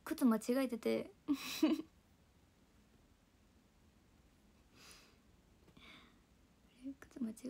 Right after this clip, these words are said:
え、その時点で私はもう、あ、もう集中できないってなったんや。トゥトゥトゥントゥントゥトゥン時点で、下向いたら、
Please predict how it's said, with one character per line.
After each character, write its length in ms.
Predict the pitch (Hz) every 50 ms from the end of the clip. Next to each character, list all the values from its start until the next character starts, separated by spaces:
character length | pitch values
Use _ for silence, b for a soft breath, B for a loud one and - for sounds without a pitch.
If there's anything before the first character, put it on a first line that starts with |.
| 254 -
え、 40 | 269 - - _ - _ _ _ - - - -
そ 140 | - - 269
の 100 | 277 302
時 100 | 320 311
点 180 | 294 269 247 220
で 80 | 208 -
私 220 | - - - 247
は 80 | 233 233
も 440 | 226 233 240 233 226 220 214 208 208
う、 40 | 240 b b b b b b b b -
あ、 140 | - 240 240
も 180 | 240 240 240
う 60 | 240
集 200 | 233 - - 277
中 100 | 262 294
で 120 | 262 277 269
き 100 | 302 269
な 80 | 247
い 40 | 220
っ 40 | 214
て 60 | 220
な 100 | 202 202
っ 40 | 202
た 100 | - 208
ん 20 |
や。 60 | - 262 277 - _ _ - _ - _ _ - - _ _ _ - _ - _ - _ _ - - _ _ _ - - - - _ _ _ - -
ト 80 | 285
ゥ 20 | 269 _
ト 100 | - 285
ゥ 60 | 269 - _
ト 80 | 254
ゥ 40 | 233
ン 260 | 233 233 233 240 240
ト 100 | 226 233
ゥ 20 | 214
ン 260 | 214 220 220 220 220
ト 120 | 226 - -
ゥ 60 | 247 - -
ト 80 | - 233
ゥ 40 | 214 202 196 196
ン 20 |
時 80 | 202 208
点 220 | 202 214 208 202
で、 200 | 196 202 202 208 233 - - b b b b b b b
下 240 | - - - 254 254
向 120 | 254 262
い 40 | 269
た 140 | 269 294 240
ら、 260 | 220 208 208 202